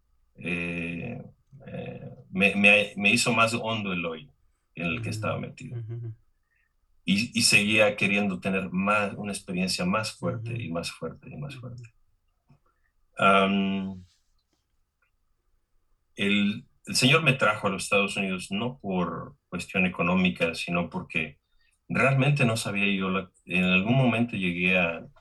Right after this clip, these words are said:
Speaker 1: a no saber lo que quería en la vida.
Speaker 2: Ujú.
Speaker 1: Eh, entonces intenté buscar de todas mil, mil cosas, ¿no? Anduve de paletero, anduve de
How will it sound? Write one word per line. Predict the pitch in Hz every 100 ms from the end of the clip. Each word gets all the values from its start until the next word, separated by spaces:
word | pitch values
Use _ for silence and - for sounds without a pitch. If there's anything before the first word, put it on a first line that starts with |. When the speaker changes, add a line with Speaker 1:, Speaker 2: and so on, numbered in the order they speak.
| -
Speaker 1:
a | 90
no | 95
saber | - 107 101 98
lo | 98
que | 90
quería | - 82 90
en | 78
la | 73
vida. | 80 76 - _ _ _ _ _ _ _ 123
Speaker 2:
Ujú. | 120 107 117 107 -
Speaker 1:
Eh, | - 80 80 80 78 82 - _
entonces | 92 87 120 127 -
intenté | 101 101 95 95 - 170 175 -
buscar | 92 87 - 101 98 - -
de | 87 90 80 -
todas | 107 120 113
mil, | 92 92
mil | 90 82 82
cosas, | - 71 73 -
¿no? | 95 101 -
Anduve | - 101
de | 139
paletero, | - 139 - - 85 82 85 - _ _ _ _ - _ -
anduve | 135 80 87 82 80
de | 78 78 73 -